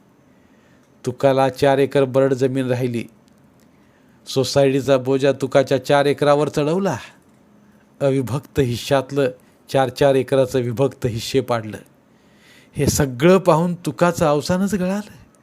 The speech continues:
तुकानं डोळ्यातून आसवं गाळली. दुष्काळात पोटाला मिळेल ते खाऊन जगण्याची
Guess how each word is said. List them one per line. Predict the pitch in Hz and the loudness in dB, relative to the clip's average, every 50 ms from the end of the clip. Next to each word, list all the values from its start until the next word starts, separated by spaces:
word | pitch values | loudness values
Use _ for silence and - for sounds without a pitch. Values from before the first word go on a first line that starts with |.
| _ _ _ _ _ _ _ _ _ _ _ _ _ _ _ _ _ _ _ _ _ _ | _ _ _ _ _ _ _ _ _ _ _ _ _ _ _ _ _ _ _ _ _ _
तुकानं | 143 127 - 139 131 127 127 123 117 | -8 -4 -2 -2 -2 0 -2 -4 -2
डोळ्यातून | 104 127 131 131 131 127 127 - 127 120 | 0 0 2 2 2 0 -4 -6 -8 -8
आसवं | 110 110 110 - - - 123 123 123 110 | -8 -8 -8 -8 -8 -6 -4 -4 -4 -4
गाळली. | 110 107 107 110 101 82 - - _ _ _ _ _ _ _ _ _ _ _ _ _ _ _ _ _ _ _ _ _ | -4 -6 -6 -8 -8 -10 -14 -20 _ _ _ _ _ _ _ _ _ _ _ _ _ _ _ _ _ _ _ _ _
दुष्काळात | - 143 120 135 135 - - - 143 139 135 135 131 | -14 -6 -4 -4 -4 -4 -2 0 2 2 4 2 0
पोटाला | - - - 139 131 - 147 139 139 | -2 -2 -4 -4 0 0 0 0 0
मिळेल | 135 135 131 139 143 147 143 131 147 | 0 0 0 2 2 2 0 0 -2
ते | 143 - | -4 -2
खाऊन | - - 143 143 139 | -2 -4 -4 -2 0
जगण्याची | 127 139 127 127 139 135 127 - 143 | 0 0 0 0 -2 -2 -2 -4 -8